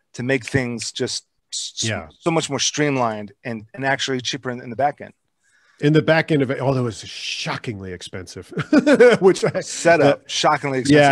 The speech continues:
Speaker 2: yeah, and they had to,
Speaker 1: setup.
Speaker 2: it was, I think there was a lot of R and D in that show, 'cause somebody told me what they, that sh-, that show cost. I was like, I nearly jumped out of my seat, but, like, but it just because I'm like, "There's no sets." <laughs> But, like, the, uh,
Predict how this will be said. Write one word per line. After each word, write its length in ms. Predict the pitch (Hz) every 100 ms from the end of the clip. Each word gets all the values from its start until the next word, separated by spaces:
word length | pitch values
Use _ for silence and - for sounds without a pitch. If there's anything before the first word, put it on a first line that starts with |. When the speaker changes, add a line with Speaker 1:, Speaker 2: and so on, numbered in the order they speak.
| 127
Speaker 2:
yeah, 60 | 123
and 80 | 143
they 120 | 160
had 120 | 165
to, 60 | 165
Speaker 1:
setup. 100 | 175
Speaker 2:
it 40 |
was, 140 | 156 143
I 160 | 165
think 120 | 160
there 80 | 170
was 60 | 156
a 40 |
lot 160 | 151 147
of 80 | 135
R 200 | 143 143
and 140 | 131
D 160 | 135 135
in 120 | 123
that 180 | 113 117
show, 240 | 123 107
'cause 140 | 104 113
somebody 240 | 160 156
told 220 | 147 143
me 80 | 135
what 140 | 117
they, 180 | 110 113
that 300 | 117 113 104 _
sh-, 200 | - -
that 160 | 127 127
show 240 | - 113
cost. 360 | - 117 107 -
I 40 |
was 220 | 101 98
like, 160 | 101 95
I 120 | 101 98
nearly 300 | 107 101 92
jumped 300 | 95 95 107
out 80 |
of 60 | 98
my 80 | 92
seat, 320 | 90 117 98
but, 120 | - -
like, 240 | 120 113 - - - _
but 180 | 131 160
it 120 | 156
just 260 | 120 147 -
because 280 | 135 143 123
I'm 80 |
like, 140 | 117 113
"There's 160 | 147
no 100 | 175
sets." 380 | 175 254 214 - _ 160
<laughs> 220 | 226 220 214
But, 180 | 170 180
like, 220 | 156 151
the, 200 | 151 143
uh, 260 | 131 123